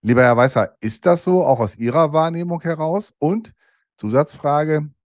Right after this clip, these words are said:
sehen Sie die Bereitschaft bei den Zahnärzten, gerade auch vielleicht bei den jungen Zahnärzten, sich dieses Themas auf Partnerschaftsebene mit den Laboratorien zu nähern, als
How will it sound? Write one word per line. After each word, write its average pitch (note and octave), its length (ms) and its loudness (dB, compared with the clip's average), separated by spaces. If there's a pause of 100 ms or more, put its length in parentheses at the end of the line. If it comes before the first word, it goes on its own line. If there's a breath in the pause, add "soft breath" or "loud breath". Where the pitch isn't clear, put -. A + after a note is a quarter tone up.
(480)
sehen B2 260 -2
Sie C#3+ 100 -8
die C#3 80 -2
Bereitschaft A#2+ 680 -2
bei G#2+ 100 -6
den G#2 160 -10
Zahnärzten, G#2 840 -6
gerade A#2 240 2
auch A#2 120 2
vielleicht A2+ 200 0
bei - 80 -2
den G#2 120 -2
jungen F#3 240 2
Zahnärzten, G2 680 -6
sich G#2+ 160 -4
dieses D#3 300 -4
Themas C#3 400 -2
auf G#2 300 -2 (120)
Partnerschaftsebene C#3+ 1040 -2
mit A#2+ 160 -6
den B2 100 -2
Laboratorien A2+ 760 -2
zu - 140 -10
nähern, B2 520 0 (460)
als G2 440 -8